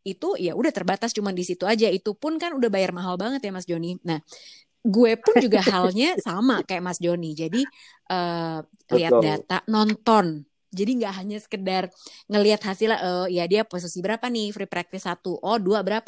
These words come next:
Speaker 1: nih, nggak gitu. Tapi ditonton, karena apa? Di setiap sesi latihan, itu kita bisa ngeliat, "Ih, kok dia mau jatuh ya? Kok dia nge-push banget ya? Kok dia ini
Speaker 2: Kenceng.
Speaker 1: ya?"
Speaker 2: Iya.
Speaker 1: Mm-mm. Jadi
Speaker 2: Betul.
Speaker 1: kita tuh bener-bener
Speaker 2: Betul,
Speaker 1: ngeliatin
Speaker 2: betul.
Speaker 1: loh. Eh, dan itu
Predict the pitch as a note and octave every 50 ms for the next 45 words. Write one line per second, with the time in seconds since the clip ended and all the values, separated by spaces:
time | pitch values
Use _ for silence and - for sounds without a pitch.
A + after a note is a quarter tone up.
0 | G#3+ G#3 G3 F#3+ F3+ F3 F3+ F#3+ A#3+ - - A3 - A3+ B3+ C4+ C#4 - C4 C4+
1 | C4+ C4+ C#4+ C#4 C4 B3 B3+ B3 C#4+ D4 C#4+ D4 - - B3 B3 - - - -
2 | - - - - - G#3 C4 D#4 - F4 - - - B3+ B3+ A#3+ A3+ A3+ - A#3
3 | A3 A3 - A#3 A3+ A3 G3 G3 - A#3+ C4 D4 B3 F3 E3 D#3+ F#3 - - A3
4 | - E4 - D#4 - F#4+ C#4+ A#3 A3 A#3 G#3+ A3 B3 B3 A#3+ - - F3 - -
5 | _ - - - - _ _ _ - C4 G#3+ G#3+ A#3+ C#4 D4 C#4 - - _ _
6 | - G#3 G3 E3 D#3 D3+ D3 - A3+ A3 G#3+ A3+ A3+ D#4+ C4 E4 D4 C4 A#3+ -
7 | - F#3+ F3 - D#3+ D#3 D#3 E3+ G3 - - B3+ C4 B3+ - D#4+ D#4 A#3+ A#3 D4
8 | A3 A3+ G#3 G3 G3 A3+ A3 A3+ C4 C4+ _ _ - E4+ F4+ G4 G4+ F#4+ D#4+ D4+
9 | D4 - - - _ _ _ _ _ - D3+ G#3 G#3 - E3 - D3 C#3+ - C4
10 | - E4+ - A4+ F4+ B3+ A3+ A#3+ A3 G#3 G#3 G3+ G#3+ G3+ G3+ - - G3 F#3+ F#3+
11 | F#3+ F#3+ G#3+ A#3 - B3+ B3+ B3 G#3+ F3+ E3+ E3+ F#3 - _ _ _ _ _ _
12 | _ - G3 G3 F#3+ F#3 F#3 F#3 F#3 F3+ F3+ F#3 F#3 G#3 G#3+ G#3+ A3+ A#3 - F4+